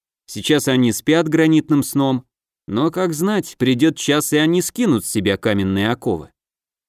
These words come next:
Мечтательно покосившись на потолок, я представил себе, как мы с Риф мчимся на врага, а за нами, сотрясая землю,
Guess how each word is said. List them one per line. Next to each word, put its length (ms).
Мечтательно 680
покосившись 680
на 120
потолок, 540
я 220
представил 520
себе, 400
как 240
мы 140
с 100
Риф 260
мчимся 640
на 100
врага, 480
а 180
за 180
нами, 280
сотрясая 580
землю, 500